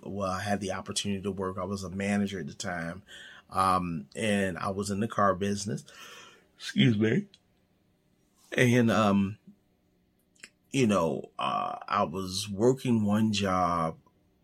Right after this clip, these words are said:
uh, where I was an internet sales manager, and people started getting sick, and it started to worry me because my wife is a cancer survivor. My, my s-, young child that lived with me, he has asthma.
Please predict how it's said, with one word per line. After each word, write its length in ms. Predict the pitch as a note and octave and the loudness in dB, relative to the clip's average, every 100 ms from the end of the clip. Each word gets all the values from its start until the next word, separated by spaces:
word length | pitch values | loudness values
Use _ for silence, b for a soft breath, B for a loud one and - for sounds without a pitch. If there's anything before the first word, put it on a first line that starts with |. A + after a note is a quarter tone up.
| _ - | _ -6
uh, 360 | D#2+ C2+ A1+ A#1 | -2 -2 -2 -4
where 280 | F#2 F#2 | -4 -2
I 160 | E2+ E2+ | 0 -2
was 200 | F#2+ G2 | -2 -4
an 100 | E2+ | -4
internet 400 | A2 G#2 G2+ F#2 | -4 0 0 2
sales 420 | - G2+ E2+ F#2 | 0 0 -2 -4
manager, 520 | E2 E2 F2 F2 F2 | -6 -6 -6 -6 -8
and 180 | - F#2+ | -8 -8
people 280 | - C#3+ G#2+ | -6 -6 -4
started 300 | - F2+ F2 | -2 -2 -4
getting 280 | F#2+ D#2 - | -8 -8 -2
sick, 480 | - - A#2+ - - | 0 2 0 -2 -8
and 560 | E2 F#2 F2+ F2+ F2+ - | -8 -6 -6 -6 -10 -8
it 140 | G#2+ G2+ | -2 0
started 520 | - B2+ A#2 G#2+ - | 2 4 4 2 -4
to 80 | G#2+ | -6
worry 440 | G2+ G#2+ A#2 G#2 | 0 2 4 4
me 220 | F#2+ F2+ | 0 -6
because 420 | E2+ F#2+ - F#2+ F#2 | -8 -8 -6 -6 -4
my 140 | D#2+ | -6
wife 400 | E2 F2 G#2 G#2+ | -4 -2 -2 -2
is 140 | G2+ | -6
a 60 | F#2+ | -6
cancer 420 | - G2 F#2+ - | -4 -4 -4 -4
survivor. 680 | - F2 E2 E2+ D#2+ G#2 - B B B B - | -4 -6 -8 -6 -8 -8 -14 B B B B -4
My, 380 | G2 F2 E2+ F2 - | -2 0 -4 -10 -10
my 160 | F2+ | -8
s-, 180 | F2 - | -8 -4
young 320 | G2+ G#2+ G#2 | 0 2 2
child 340 | G2+ G#2 G2 F2 | 0 -2 -2 -4
that 100 | D#2 | -4
lived 260 | G2 G2+ | -2 -2
with 180 | G2+ C#2+ | -4 -8
me, 200 | F#2+ F#2+ | -10 -12
he 360 | - A2+ G#2 G2 | -6 -4 -2 -2
has 480 | F#2+ F2+ E2+ - - | -4 -4 -6 -8 -6
asthma. 680 | F2+ G2 F#2+ F#2 D#2+ F#2 | -4 -2 -2 -4 -8 -10